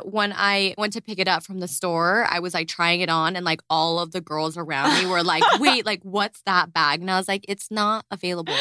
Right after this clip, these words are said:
Speaker 1: <laughs> for any of you peasants."
Speaker 2: You're like, "I was on a fucking waiting list." You know how they do that for, like, the
Speaker 1: <laughs>
Speaker 2: Birkins
Speaker 1: Yeah.
Speaker 2: and you can't get it?
Speaker 1: <laughs> Yeah.
Speaker 2: So Fabi showed up with this fucking bag.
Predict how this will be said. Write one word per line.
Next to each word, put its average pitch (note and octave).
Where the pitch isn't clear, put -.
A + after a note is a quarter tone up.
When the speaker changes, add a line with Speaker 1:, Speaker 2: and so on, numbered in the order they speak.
Speaker 1:
<laughs> -
for G#3+
any G#3+
of G3
you E3+
peasants." E3+
Speaker 2:
You're D#4+
like, E4
"I C4+
was C#4+
on F#4
a A4
fucking D#4
waiting G#3
list." C#3
You A#3+
know C#4
how D#4
they A4+
do C#4
that C4+
for, D#4
like, C4
the C4+
Speaker 1:
<laughs> -
Speaker 2:
Birkins G3
Speaker 1:
Yeah. B3+
Speaker 2:
and C#4
you C#4
can't A#3
get F#3
it? C4+
Speaker 1:
<laughs> -
Yeah. G#3
Speaker 2:
So D#4+
Fabi C#4+
showed G4
up F#4+
with E4+
this D4+
fucking B3
bag. G3